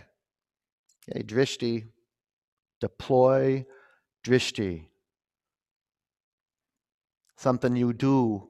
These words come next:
with your eyes. It's doing, non-doing. You have to do non-doing. Non-doing is not passive, it's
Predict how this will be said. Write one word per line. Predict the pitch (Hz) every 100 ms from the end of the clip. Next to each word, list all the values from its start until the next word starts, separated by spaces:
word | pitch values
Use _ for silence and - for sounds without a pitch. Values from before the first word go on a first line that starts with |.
| _
with | -
your | 117 110
eyes. | 113 113 107 113 104 - - - _ _ _ _
It's | 127 120
doing, | 120 110 143 139 135 135 135 113 -
non-doing. | 120 117 120 120 123 117 113 101 _ _ _ _ _ _ _ _
You | 139
have | 147
to |
do | 135 135 185
non-doing. | 147 120 113 110 95 98
Non-doing | 123 156 165 196 165
is | 123 117
not | 117 110 - -
passive, | 110 110 123 98 98
it's | 110 -